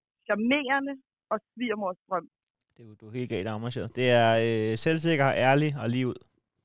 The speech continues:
Speaker 1: Åh, for fanden.
Speaker 2: Ja. <laughs> Nej, man kan godt høre, jeg,
Speaker 1: Ej,
Speaker 2: jeg
Speaker 1: den var ikke helt god. <laughs>
Speaker 2: Ej, den var ikke helt god, men jeg,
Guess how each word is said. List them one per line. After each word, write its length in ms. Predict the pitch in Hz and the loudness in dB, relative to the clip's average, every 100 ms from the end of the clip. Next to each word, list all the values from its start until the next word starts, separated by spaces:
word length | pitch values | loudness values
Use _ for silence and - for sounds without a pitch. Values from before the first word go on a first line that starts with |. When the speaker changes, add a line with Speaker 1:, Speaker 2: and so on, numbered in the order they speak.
| _ _ - 143 | _ _ -8 -8
Speaker 1:
Åh, 60 | 147 | -8
for 100 | - - | -18 -10
fanden. 220 | 135 127 156 - 262 277 - | -8 -8 -10 -8 -4 -4 -2
Speaker 2:
Ja. 80 | 285 - 277 - - 294 - | -4 -2 0 0 0 0 0
<laughs> 600 | - - - 147 104 123 | -2 -2 2 2 0 0
Nej, 80 | 117 | 2
man 100 | 120 123 | 2 2
kan 60 | 139 | 4
godt 100 | 147 | 4
høre, 100 | 147 101 | 4 4
jeg, 60 | |
Speaker 1:
Ej, 80 | 226 | 6
Speaker 2:
jeg 120 | 240 294 | 6 6
Speaker 1:
den 60 | 302 | 6
var 40 | 294 | 4
ikke 120 | - 370 | 4 4
helt 160 | 285 247 269 | 2 4 4
god. 160 | 247 226 - 359 | 6 4 0 -6
<laughs> 320 | - 359 - | -2 -4 0
Speaker 2:
Ej, 60 | - | 4
den 80 | 156 | 4
var 60 | |
ikke 100 | 151 151 | 4 2
helt 100 | 131 | 0
god, 60 | |
men 60 | 143 | 0
jeg, 60 | 147 | 2